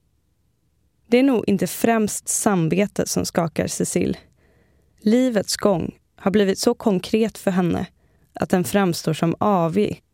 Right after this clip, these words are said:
och banal genom det åldrande kvinnoansiktets tårar. Tiden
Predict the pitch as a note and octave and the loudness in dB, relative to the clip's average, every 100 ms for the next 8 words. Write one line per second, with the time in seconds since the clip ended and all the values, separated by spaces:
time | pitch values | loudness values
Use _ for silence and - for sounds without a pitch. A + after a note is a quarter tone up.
0 | _ - F#3 E3 F3 F#3+ F#3+ F#3+ - - | _ -6 -2 0 2 2 2 0 -4 -10
1 | _ _ _ - F#3 F3 E3+ - G3 D#3 | _ _ _ 0 2 2 2 0 0 0
2 | D#3+ D#3+ D#3+ D#3+ D#3+ - - F#3 D#3+ D#3 | 0 0 0 0 -2 -4 0 0 2 0
3 | D3+ - D#3 - D#3 - - - - F3 | -2 -2 -4 -4 -6 -6 -10 -8 -4 -2
4 | D3+ E3 - - _ _ _ _ _ _ | 0 -2 -4 -8 _ _ _ _ _ _
5 | _ _ _ _ _ _ _ _ _ - | _ _ _ _ _ _ _ _ _ -4
6 | - G3+ F#3 D3 D#3 | 0 0 0 -6 -8